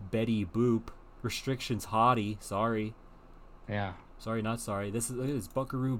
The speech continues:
Speaker 1: Babe. I can get a Buckaroo Babe license. Rocky Mountains. That's also the Great Southwest. Wait, as if.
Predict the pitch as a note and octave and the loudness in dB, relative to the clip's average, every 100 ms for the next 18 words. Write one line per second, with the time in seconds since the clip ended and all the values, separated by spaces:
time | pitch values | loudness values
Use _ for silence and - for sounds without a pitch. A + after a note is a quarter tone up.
0 | F#2+ G2+ G2+ A#2+ B2 C3+ B2+ E2+ A2+ B2 | 0 2 4 4 2 2 2 2 0 2
1 | A2+ F2 E2+ F2+ G#2+ A#2+ B2 B2 B2+ C#3+ | 0 2 0 2 2 2 2 2 2 2
2 | C#3+ D3 D3 - - - - - - - | 0 0 -2 -6 -12 -14 -12 -10 -10 -12
3 | - - - - - C3 B2+ C#3+ D3 F#3 | -12 -14 -16 -18 0 4 6 6 8 6
4 | C3+ G2+ - - - - - - - A#2 | 4 -2 -2 -6 -8 -18 -18 -18 0 2
5 | B2 A#2+ - G#2 F#2 G2+ F#2+ - F2 D#2 | 4 4 4 2 4 2 4 4 4 4
6 | F2+ C#2+ - - - - - - - - | 0 -2 -6 -12 -12 -16 -16 -16 -18 -18
7 | - - - - - - - - - G2 | -18 -18 -18 -18 -18 -16 -16 -16 -8 4
8 | A2 B2+ C#3 - - - - - A#2+ A#2 | 6 6 4 0 -2 -4 -6 6 8 10
9 | E2+ F#2+ G#2+ D#2 - - | 6 4 6 4 -2 -14